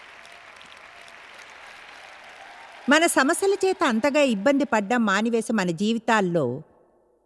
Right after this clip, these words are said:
దేవుడున్నాడని ఆనందించాలి. మొన్న ఒక రోజున ఎవరో అన్నారు, తెలుసా, చెప్పాలంటే అదొక పెద్ద సమస్యే. మనం బహుశా దేవుణ్ణి నమ్మాలనుకుంటాను. అది ఒకలా నాకు తప్పుగా అనిపించింది. అనుకున్నాను, ఏమన్నా తెలుసా,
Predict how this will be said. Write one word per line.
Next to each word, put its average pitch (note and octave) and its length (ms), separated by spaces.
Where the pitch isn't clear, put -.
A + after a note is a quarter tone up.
దేవుడున్నాడని D4+ 840
ఆనందించాలి. F#3+ 800
మొన్న B3+ 220
ఒక A#3 120
రోజున B3 260
ఎవరో A3 280
అన్నారు, D#3 520
తెలుసా, D4 460
చెప్పాలంటే D4+ 1080
అదొక G3+ 260
పెద్ద E3 300
సమస్యే. E3+ 680
మనం A#3 320
బహుశా G#3 420
దేవుణ్ణి F3+ 360
నమ్మాలనుకుంటాను. D3+ 1080
అది D4+ 140
ఒకలా F4+ 260
నాకు E4+ 200
తప్పుగా C4+ 380
అనిపించింది. D#3+ 720
అనుకున్నాను, C#4+ 500
ఏమన్నా B3+ 280
తెలుసా, C4 440